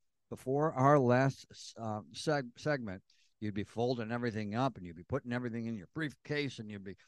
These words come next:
when we would do remotes, and when we, when we signed off the air, you were out the door.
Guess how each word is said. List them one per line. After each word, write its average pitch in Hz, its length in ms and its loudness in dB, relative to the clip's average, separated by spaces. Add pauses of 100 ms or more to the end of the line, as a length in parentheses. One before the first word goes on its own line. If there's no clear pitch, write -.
(160)
when 123 160 -6
we 123 60 -4
would 120 180 -2
do 127 160 -2
remotes, 123 580 0
and 117 220 -2
when 120 320 -4
we, 127 160 -4
when 123 200 -4
we 147 260 0 (160)
signed 147 400 -2
off 147 240 6
the 139 200 2
air, 143 140 4
you 127 140 -2
were 98 120 -6 (160)
out - 220 10
the 180 100 -2
door. 117 300 -6